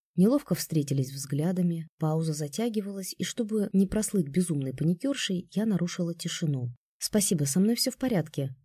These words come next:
Можешь отпустить меня". "Уверена?" Мой убедительный кивок. Он бережно поставил меня на пол, продолжая поддерживать, легко касаясь спины. Думаю, мой вид говорил сам за себя.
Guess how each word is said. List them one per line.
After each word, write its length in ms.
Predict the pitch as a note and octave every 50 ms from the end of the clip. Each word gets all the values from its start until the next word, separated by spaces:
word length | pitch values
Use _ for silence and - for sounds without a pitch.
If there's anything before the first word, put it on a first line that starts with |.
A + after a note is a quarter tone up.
| _ -
Можешь 380 | G3+ A3 A#3 A#3 A#3 - -
отпустить 440 | - - A#3 - - - E3 D3 D#3
меня". 340 | C#3+ C#3 B2+ B2+ C3 C3+ B2 _ _ _ _ _
"Уверена?" 680 | - - D#3 C#3 D3 F#3+ B3 B3+ A3+ F#3+ D#3 C#3 C#3 C3+ - _ _ _ _ _ -
Мой 260 | E3+ F#3 A#3 C4 -
убедительный 600 | - G#3 F#3+ F3 D3 D3+ D#3+ D#3+ G3 F#3 F3 E3+ E3+
кивок. 500 | E3+ - F3+ D3 C#3 C3+ B2+ C3 - - _ _ _ -
Он 160 | F#3 F#3+ G3
бережно 360 | G#3+ B3+ C4 A#3+ G#3 G3 F#3+
поставил 460 | - F#3 F3+ - - G3+ F#3+ F3 E3+
меня 280 | D#3+ D3+ C#3+ C#3+ C#3 C3+
на 200 | C#3 D3+ F#3+ A3
пол, 240 | - - A3 G#3 - _
продолжая 480 | - - F3 D#3+ D#3+ D#3+ D#3+ G#3+ B3 B3+
поддерживать, 720 | - - G3 E3+ C#3+ D3 F#3 G3+ G3 F3 F#3+ F3+ F3+ -
легко 280 | D#3+ D#3 C#3+ - - A#3+
касаясь 520 | A#3 - G3 F#3 - - F#3+ F#3 F3 -
спины. 500 | - - - G3 F#3+ E3+ D3 B2 B2 B2 - _ _ _ _ _
Думаю, 440 | - F3 F#3 C4+ C#4+ C#4+ C4+ B3+ A#3+
мой 220 | G#3+ F#3+ F#3 E3+ E3+
вид 220 | E3+ C4 C4+ A3+
говорил 340 | F3+ F3 E3+ F3 F3+ G3 F#3+
сам 240 | - - G3 F#3+ F#3+
за 120 | F3+ G3
себя. 420 | F#3 - G#3 E3+ D3+ C#3 B2 B2+